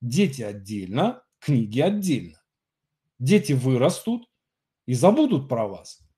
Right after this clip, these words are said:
А книги про вас не забудут.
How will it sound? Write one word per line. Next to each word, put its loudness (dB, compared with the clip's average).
А 2
книги 2
про 6
вас 0
не 2
забудут. -2